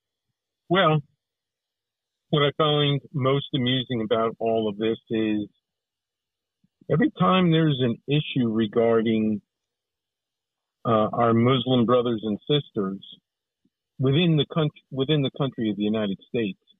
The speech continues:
they're always approached with kid gloves and, and victimhood assigned to them. Here's one time when not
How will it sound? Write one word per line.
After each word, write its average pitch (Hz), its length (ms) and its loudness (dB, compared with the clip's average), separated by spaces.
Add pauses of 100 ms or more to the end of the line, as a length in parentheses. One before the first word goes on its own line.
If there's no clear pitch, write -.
(1200)
they're 143 220 2
always 156 500 2
approached 120 640 -4
with 110 160 -4 (120)
kid 147 120 -4 (140)
gloves 101 440 -2 (600)
and, 113 440 0 (380)
and 120 320 2
victimhood 123 540 -2 (120)
assigned 110 600 -6 (140)
to 139 140 -4
them. 90 140 -8 (1400)
Here's 165 260 0
one 165 240 0
time 131 540 0 (720)
when 127 260 0
not 160 220 0